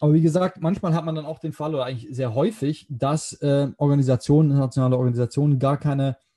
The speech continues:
die E U gar nicht zulassen als Mitglied. Also das kann auch nochmal passieren als anderes Szenario, äh, eigentlich relativ oft, zum Beispiel bei der Internationalen Arbeitsorganisation, der, der I L O,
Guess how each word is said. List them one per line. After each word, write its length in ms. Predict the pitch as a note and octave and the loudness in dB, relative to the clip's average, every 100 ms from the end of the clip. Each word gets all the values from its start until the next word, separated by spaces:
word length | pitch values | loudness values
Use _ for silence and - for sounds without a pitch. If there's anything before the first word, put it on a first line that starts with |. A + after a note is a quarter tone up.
| _ | _
die 160 | D3 C#3+ | -4 -2
E 60 | D3 | -2
U 100 | D#3 | -2
gar 140 | D3 | -6
nicht 160 | B2+ - | -8 -8
zulassen 340 | G3+ B2+ B2+ | -6 -6 -8
als 140 | A#2 | -12
Mitglied. 360 | B2+ A2 G#2+ G#2+ _ _ - | -12 -12 -14 -16 _ _ -10
Also 140 | B2 B2+ | -2 0
das 220 | E3+ - | 0 0
kann 120 | E3 | -2
auch 100 | F3+ | 0
nochmal 200 | F#3+ C3+ | 0 0
passieren 400 | C3 - C#3+ C3 | -4 -6 -6 -6
als 80 | B2 | -6
anderes 320 | E3+ E3+ B2 | -6 -6 -6
Szenario, 640 | B2+ A2+ A#2 C#3 E3 D#3 - | -6 -2 2 4 2 0 -2
äh, 60 | |
eigentlich 320 | B2 A#2+ B2 | -2 -2 -2
relativ 320 | C3+ B2+ A#2 C3+ | 0 0 -2 0
oft, 200 | D3 B2 | -2 -2
zum 60 | |
Beispiel 180 | A#2+ G#2+ | -6 -4
bei 80 | A#2 | -4
der 100 | A#2 | -4
Internationalen 560 | B2 A#2+ A#2 A#2+ A#2 A2 | -6 -6 -6 -4 -2 0
Arbeitsorganisation, 960 | B2 D#3 D3 D#3 D#3 D#3 - F3 E3+ | 2 2 2 0 2 2 0 -2 -2
der, 100 | A#2 | -2
der 140 | A2+ | -4
I 160 | A#2+ B2 | -2 -2
L 120 | A2 | 0
O, 240 | A#2 F3+ | 0 0